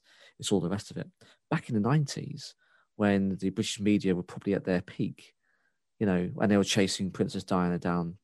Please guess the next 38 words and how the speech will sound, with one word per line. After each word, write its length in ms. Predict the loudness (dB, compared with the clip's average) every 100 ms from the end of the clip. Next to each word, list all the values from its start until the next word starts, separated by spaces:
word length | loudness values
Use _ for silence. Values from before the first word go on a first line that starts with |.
| _
down, 340 | -4 -4 -4 -4
uh, 220 | -4 -6
tunnels, 540 | -4 -4 -2 -4 -10 -18 _ _ _ _ -8
and 120 | 0
who 140 | 4
knows 180 | 6 6
what 100 | 2
happened 200 | 0 0
next. 240 | 0 0 2
But 120 | 4
anyway, 260 | 4 0 -4 -20 -20 _ _
um, 260 | 4 4 4
they, 300 | 2 6 6
they 160 | 6 6
were 100 | 8
literally 420 | 6 4 -2 -4
hounding 400 | -2 0 0 -2
people. 220 | -8 -14
Paparazzi 640 | -12 -10 -4 -6 -4 -8 -6
were 140 | -6
at 120 | -6
their, 260 | -4 -4 -6 _ _ _ _ _ _ _ _ _ _ _
their, 140 | -2 0
their 140 | -2
peak 340 | 4 4 4 2
because 260 | 2 4
they 60 | 6
were 120 | 6
being 280 | 6 2 2
paid 400 | 2 2 2 -2 _ -20 _ _ _ -20
thousands 520 | 0 4 6 4 2
of 100 | -2
pounds 460 | 0 0 0 -4
for 340 | -4 0 2 0
a 60 |
snap 380 | -2 -2 -2 -2 -4
of 180 | -4 -2
that, 220 | -2